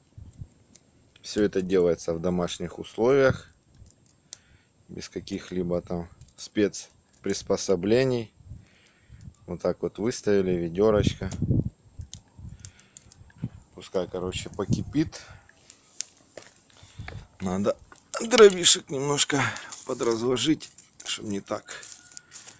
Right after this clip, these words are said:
не высоко подымался костерчик. А то еще баночка загорится. Такое тоже может быть. Так,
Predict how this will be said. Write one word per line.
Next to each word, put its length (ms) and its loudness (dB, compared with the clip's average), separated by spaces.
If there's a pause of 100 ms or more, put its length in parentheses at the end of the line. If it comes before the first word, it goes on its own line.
(400)
не 160 2
высоко 460 0
подымался 680 -2 (1200)
костерчик. 880 4 (1900)
А 80 -10
то 120 2
еще 220 2
баночка 520 6
загорится. 720 -4 (1300)
Такое 340 12
тоже 280 12
может 280 6
быть. 360 -4 (400)
Так, 560 8